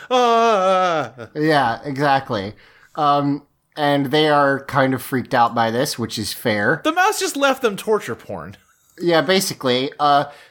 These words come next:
Speaker 2: they go into the kitchen, which is, like, completely fucked up. I,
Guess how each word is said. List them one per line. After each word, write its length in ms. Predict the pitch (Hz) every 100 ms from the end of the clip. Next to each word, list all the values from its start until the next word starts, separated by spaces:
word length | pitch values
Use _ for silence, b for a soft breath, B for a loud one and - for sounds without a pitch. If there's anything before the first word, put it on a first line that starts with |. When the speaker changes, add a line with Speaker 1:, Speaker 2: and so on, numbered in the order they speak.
| B -
Speaker 2:
they 100 | 156
go 140 | 294
into 100 | 339
the 100 | 370
kitchen, 800 | - - 254 254 190 151 143 147 151
which 480 | 156 160 147 - -
is, 560 | 170 156 147 127 - -
like, 200 | 135 -
completely 720 | 147 127 - 160 151 139 131
fucked 420 | - 139 127 -
up. 280 | 107 110 - -
I, 400 | 139 143 143